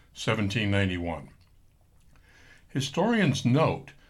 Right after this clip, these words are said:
that the philosophical differences between Hamilton and Jefferson over the national bank were the beginnings of the emergence of two distinct political parties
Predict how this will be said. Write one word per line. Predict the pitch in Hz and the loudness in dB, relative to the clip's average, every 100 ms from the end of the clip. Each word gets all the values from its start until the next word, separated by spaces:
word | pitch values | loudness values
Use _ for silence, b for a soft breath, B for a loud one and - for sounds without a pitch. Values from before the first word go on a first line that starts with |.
| b b | b b
that | 113 101 | -8 -6
the | 101 | -8
philosophical | - 190 247 - 196 190 185 185 147 | -6 -2 -2 0 4 2 2 -6 -6
differences | 135 156 151 120 101 98 92 | -2 -4 -2 -4 -4 -6 -6
between | - 98 117 104 | -8 -6 -4 -2
Hamilton | 104 151 175 175 170 | 0 0 -2 -2 0
and | 165 135 | 0 0
Jefferson | 147 160 127 - 101 92 | 0 0 -4 -4 -4 -4
over | 95 113 110 | -4 -4 -2
the | 98 | -2
national | 110 143 139 135 | 0 0 -2 -4
bank | 107 147 131 90 - b b b b b b | -2 0 0 -2 -6 b b b b b b
were | 120 | -2
the | 123 | -2
beginnings | 117 113 110 147 202 104 101 101 - b b b | -2 -8 -2 2 4 2 0 -4 -10 b b b
of | - 104 | -8 -4
the | 113 | -2
emergence | 104 104 120 175 180 190 170 | 0 0 2 0 0 -4 -6
of | 127 104 | -6 -8
two | - 220 | -6 -4
distinct | 214 185 - - 165 165 - | -2 -4 -4 -4 -2 -4 -6
political | - 123 160 165 170 | -6 -4 -4 -6 -10
parties | - - 190 165 92 85 - | -10 -4 -2 0 -2 -6 -12